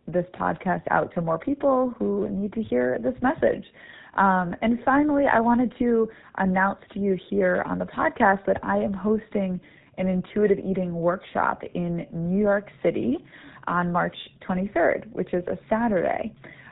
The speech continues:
Um, it's a two-hour workshop from one to three P M.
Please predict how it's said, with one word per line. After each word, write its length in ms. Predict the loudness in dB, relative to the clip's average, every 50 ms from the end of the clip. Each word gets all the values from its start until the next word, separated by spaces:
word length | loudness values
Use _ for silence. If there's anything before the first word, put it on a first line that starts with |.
| -4 -2
Um, 320 | 0 0 0 0 -2 -4
it's 140 | -4 -2 -2
a 80 | -2 -4 -4 -8 -6
two-hour 460 | -2 0 0 0 0 0 0 0 2 2
workshop 500 | 2 2 0 0 -4 -2 -2 -2 -2 -4
from 180 | -6 -6 -4
one 380 | -4 -2 -2 -2 0 0 -2 -2
to 140 | -2 -4 -4 -6 -6 -6
three 180 | -4 -4 -4
P 220 | -6 -8 -8 -4 -4
M. 320 | -2 -2 -2 -2 -4 -6